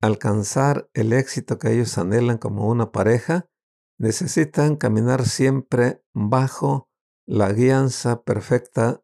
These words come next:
de nuestro Padre Celestial. Pero una de las actividades más importantes,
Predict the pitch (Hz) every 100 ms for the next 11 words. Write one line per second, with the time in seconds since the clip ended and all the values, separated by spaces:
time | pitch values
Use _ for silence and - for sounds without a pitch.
0 | - 101 98 98 - - 104 - 117 117
1 | 117 110 - - - 92 101 - 101 98
2 | 98 - _ _ _ _ _ - 123 139
3 | 190 202 185 170 151 135 - 110 123 135
4 | 139 120 107 107 107 131 139 - - _
5 | - 131 117 101 98 104 127 131 113 -
6 | 95 - -